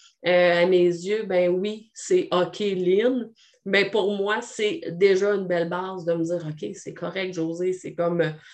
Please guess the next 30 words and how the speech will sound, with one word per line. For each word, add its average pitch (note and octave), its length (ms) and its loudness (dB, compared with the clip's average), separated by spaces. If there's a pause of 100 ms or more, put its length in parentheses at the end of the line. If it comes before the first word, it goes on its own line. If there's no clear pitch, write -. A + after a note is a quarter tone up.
(180)
cessons A3+ 840 2
de G3 160 0
s'en G3 340 -4
vouloir, G3 800 0
de F#3 120 0
se E3+ 140 -6
porter E3+ 540 -6
rigueur, G3 680 -2
d'avoir F#3 480 -2
une F3 160 0
rancœur F#3+ 680 -4
contre F3 300 -2
soi G3 380 -4
ou F3 160 -6
contre F3+ 320 -4
quelqu'un E3 460 0
d'autre. F#3+ 360 0 (320)
Fait - 180 -2
que - 40 -20
pour F#3+ 200 0
moi, G3+ 240 -2
de G3+ 100 -4
l'indulgence, F3+ 960 -4 (400)
euh, D#3+ 160 -2
ça E3+ 180 -4
résonne E3+ 420 2
en E3+ 120 -2
quelque E3 340 -4
part, F3+ 400 -6
euh, C#3+ 380 -6